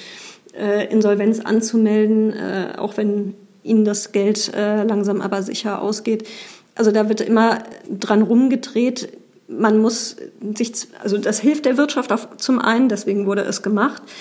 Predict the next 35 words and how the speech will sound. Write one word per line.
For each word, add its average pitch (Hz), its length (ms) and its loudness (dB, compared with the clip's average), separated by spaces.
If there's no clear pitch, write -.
Zum 214 180 -2
anderen 233 380 2
ist - 180 -4
es 233 120 -6
aber 220 200 2
so, 214 160 2
dass 220 220 0
es 214 100 -6
natürlich 226 460 -4
ein 208 240 0
realistisches 214 1200 0
Bild 226 500 2
auf 196 160 -4
die - 200 -2
aktuelle 208 480 0
Lage 202 440 2
auch 180 160 -8
erschwert. - 600 -4
Und 214 160 -4
das, 196 240 -6
äh, 202 220 0
führt 226 240 -2
natürlich 214 420 2
auch 220 200 2
dazu, 214 380 0
dass 196 200 0
zum 208 140 2
Beispiel 202 400 0
Lieferpartner, 202 960 0
die 190 240 -4
neue 190 480 0
Ware 214 420 4
anliefern, 196 760 0
äh, 202 440 -6
wollen 190 380 -2